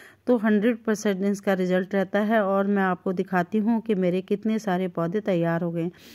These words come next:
ये देखिए जितनी भी मैंने कटिंग लगाई थी सब के सब तैयार हो गई हैं। और ये मैं आपको दिखाती हूँ और, अ, मैंने कितने ज़्यादा पौधे बनाए हुए हैं और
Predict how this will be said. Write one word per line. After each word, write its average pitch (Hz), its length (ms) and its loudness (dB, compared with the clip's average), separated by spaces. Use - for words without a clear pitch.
ये 220 120 4
देखिए 226 360 2
जितनी 220 380 2
भी 226 140 2
मैंने 214 260 2
कटिंग 208 340 -2
लगाई 190 320 2
थी 226 220 -2
सब 208 260 -2
के 220 100 0
सब 196 240 -2
तैयार 185 380 0
हो 214 140 2
गई 214 200 2
हैं। 285 200 0
और 208 340 2
ये 208 680 4
मैं 208 240 0
आपको 202 380 -2
दिखाती 196 440 0
हूँ 208 360 2
और, 190 280 0
अ, - 460 -10
मैंने 196 320 2
कितने 214 380 0
ज़्यादा 196 300 2
पौधे 185 320 0
बनाए 185 400 2
हुए 226 280 4
हैं 262 220 2
और 185 260 0